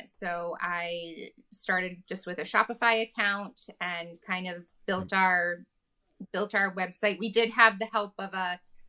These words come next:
Speaker 1: a website designer in the beginning. Um,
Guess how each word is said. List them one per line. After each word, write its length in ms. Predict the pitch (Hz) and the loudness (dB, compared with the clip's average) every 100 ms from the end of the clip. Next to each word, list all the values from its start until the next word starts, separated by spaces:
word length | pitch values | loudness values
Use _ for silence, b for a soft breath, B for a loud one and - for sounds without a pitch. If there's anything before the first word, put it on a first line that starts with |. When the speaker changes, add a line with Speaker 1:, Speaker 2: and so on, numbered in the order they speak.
| - _ | -20 _
Speaker 1:
a 100 | 202 | -6
website 720 | 202 208 190 - 208 196 185 - _ - | -2 -2 -2 -4 -4 -4 -8 -12 _ -8
designer 680 | 190 214 196 208 208 208 196 202 | -4 -2 2 2 2 -2 -4 -2
in 120 | 220 | -4
the 80 | 202 | -4
beginning. 640 | 196 - 190 190 226 339 359 - 196 | -8 -4 -2 0 0 -2 -8 2 8
Um, 600 | 190 185 180 185 180 | 8 8 6 0 -6